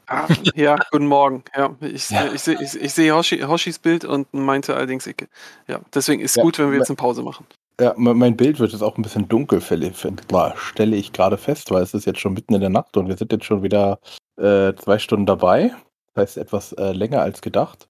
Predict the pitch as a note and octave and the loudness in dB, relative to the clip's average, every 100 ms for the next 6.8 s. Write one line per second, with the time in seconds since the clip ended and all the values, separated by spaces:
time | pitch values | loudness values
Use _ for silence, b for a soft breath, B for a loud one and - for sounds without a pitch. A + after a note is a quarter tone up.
0 | _ - A2+ A#2 - - A#2 A2+ G#2 G2 | _ -4 0 0 0 0 2 2 2 2
1 | G2 A2+ A2+ F2 G#2 - G2 F#2+ F#2+ - | 2 2 2 0 -4 -4 -2 -2 -4 -4
2 | G2 F2 - - - - - G#3 C#3+ C3 | -4 -4 -10 -16 -12 -2 0 2 0 -2
3 | _ - A2 A#2 C3 A2 F2+ F#2+ A2 G2+ | _ -2 0 2 2 2 4 2 0 -4
4 | G2 - - - F2+ F2 F#2+ F#2+ G2 G2 | -6 -8 -6 2 2 2 -4 -4 -2 0
5 | G2 B2+ F#2 - D2 - F2+ E2 - G#2+ | 2 2 2 0 -2 -2 -4 -4 -6 -4
6 | G2+ B2 F#3 - G#2 D#2 - | -2 -2 -4 -10 -2 -2 -2